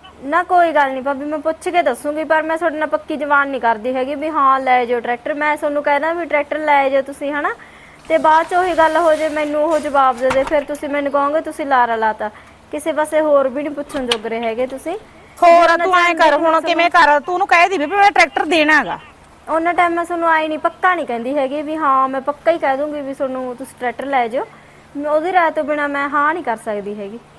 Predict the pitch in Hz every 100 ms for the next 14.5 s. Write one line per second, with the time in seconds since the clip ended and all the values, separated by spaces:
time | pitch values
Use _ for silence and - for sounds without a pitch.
0 | - - - - - 311 311 302 302 277
1 | 277 - 226 262 247 240 202 - 185 -
2 | - - 262 247 220 202 196 - - -
3 | - 277 269 226 214 220 214 - - -
4 | - 226 214 - - 269 - 277 226 202
5 | 190 - - - - - - - - -
6 | - - - - - 220 214 214 _ _
7 | _ _ _ 254 254 226 277 233 247 233
8 | 247 233 220 220 - 214 226 208 220 214
9 | 233 247 233 - 247 240 233 226 226 240
10 | 220 220 214 208 208 220 220 _ _ _
11 | _ _ _ _ 254 247 208 254 240 247
12 | 233 233 226 233 226 226 247 240 208 185
13 | 190 180 190 _ _ - 214 240 214 214
14 | 220 208 214 202 233